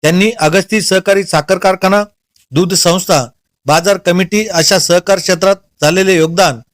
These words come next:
प्रवरा, मुळा, आढळा अशा नद्या नाले जोडून अनेक छोटी मोठी धरणे बांधून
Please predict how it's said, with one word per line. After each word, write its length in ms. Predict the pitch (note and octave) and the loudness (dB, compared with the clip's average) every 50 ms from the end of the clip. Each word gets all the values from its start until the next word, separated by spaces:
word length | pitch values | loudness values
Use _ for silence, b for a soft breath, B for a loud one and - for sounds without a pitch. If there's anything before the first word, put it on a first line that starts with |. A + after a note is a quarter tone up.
| _ _ _ _ _ _ _ | _ _ _ _ _ _ _
प्रवरा, 400 | - D#3 E3 F3+ F#3 F#3+ G3 G3 G3 - | -2 0 2 2 4 2 2 2 0 -2
मुळा, 260 | D#3 D3 D3 E3 F3+ F#3+ F#3+ | -2 0 2 2 2 2 2
आढळा 400 | D#3 D3 D#3+ F#3+ G3 E3 C3 A2+ - _ _ _ _ _ _ _ | 0 2 2 2 2 2 0 -2 -8 _ _ _ _ _ _ _
अशा 300 | C3 D3+ - - G#3 F#3+ | -2 -2 0 2 0 0
नद्या 320 | F3 D#3 D3+ F3 F3+ G3 | 2 0 0 2 2 2
नाले 260 | F#3 F#3 F#3 F#3 F#3+ F3 | 2 2 2 2 0 0
जोडून 320 | E3 F#3 F#3+ G3 G3+ G3+ F#3+ - | 2 2 2 2 0 -4 -6 -4
अनेक 260 | D#3+ D#3+ F#3 G#3+ F#3 - - | -2 0 0 0 -2 -2 -2
छोटी 180 | F3+ E3+ F3 | -2 0 0
मोठी 260 | G3 F#3 F#3 F3+ G3 G3+ | 0 0 0 0 0 0
धरणे 320 | D#3 C#3 D3 F3+ F#3+ G3+ | 0 2 2 2 0 2
बांधून 360 | F#3+ G3+ G3+ F3+ F3 C#3 A#2+ | 2 0 0 0 -2 -4 -4